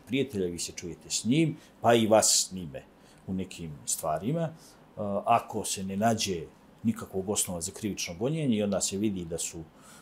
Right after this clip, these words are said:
ti razgovori bili neke privatne stvari, ljubavne poruke ili nešto, sud je dužan da vas pozove, da vam saopšti da ste bili na nekoj vrsti mjera tajnog nadzora,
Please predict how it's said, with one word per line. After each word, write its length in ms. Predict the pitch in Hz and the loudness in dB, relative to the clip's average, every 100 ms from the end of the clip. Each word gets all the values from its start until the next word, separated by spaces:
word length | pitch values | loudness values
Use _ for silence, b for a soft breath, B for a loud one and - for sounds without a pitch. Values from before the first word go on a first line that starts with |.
| B - - - | B -20 -20 -6
ti 160 | 113 110 | -2 2
razgovori 600 | 113 98 98 95 95 95 | 0 0 2 2 2 -2
bili 320 | 95 98 87 | -2 -4 -4
neke 240 | 82 - | -10 -14
privatne 520 | - 107 107 107 110 | -6 0 2 2 0
stvari, 580 | 101 - 104 101 98 92 | -2 0 2 2 0 -4
ljubavne 560 | 85 95 90 92 87 87 - | -6 -4 -2 -2 -4 -10 -4
poruke 460 | 104 104 98 - 82 | -2 0 -4 -8 -12
ili 140 | 82 | -10
nešto, 340 | 87 120 - 135 B B B | -6 -6 -6 -10 B B B
sud 340 | - 120 120 | -4 0 2
je 80 | 104 | 0
dužan 540 | 82 95 127 127 139 127 | 0 0 0 0 0 -2
da 180 | 107 87 | -6 -6
vas 200 | 85 - | -2 -4
pozove, 640 | - 80 80 90 90 147 151 - - - - - B - - | -4 -10 -6 -4 2 2 2 -6 -20 -20 -20 -20 B -20 -2
da 120 | 110 | 2
vam 140 | 110 | 2
saopšti 560 | 104 - 143 147 - 87 | 4 6 6 4 -6 -10
da 160 | 82 | -6
ste 340 | 82 - 90 71 87 95 | -6 -4 -4 -6 -6 6
bili 300 | 139 131 101 | 8 8 4
na 140 | 90 | 0
nekoj 360 | 90 90 - 90 | -8 -10 -8 -8
vrsti 340 | 92 - - 80 - - | -6 -8 -10 -16 -18 -18
mjera 340 | 101 101 92 85 | -4 -2 -2 -4
tajnog 400 | - 85 78 76 78 | -6 -8 -8 -14 -10
nadzora, 540 | 76 73 90 92 131 | -10 -8 -8 -2 -2